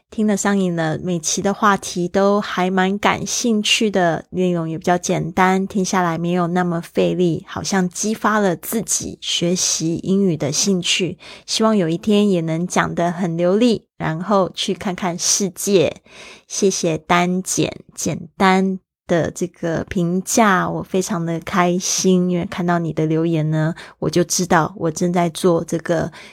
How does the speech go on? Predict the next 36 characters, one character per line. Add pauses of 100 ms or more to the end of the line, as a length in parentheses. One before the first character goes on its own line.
(180)
对
的
事
情。 (160)
谢
谢
你， (200)
因
为
呢，
这
就
是
我
想
要
给
我
听
众
的。
我
希
望
呢，
就
是
我
内
容
够
简
单、
够
活
泼，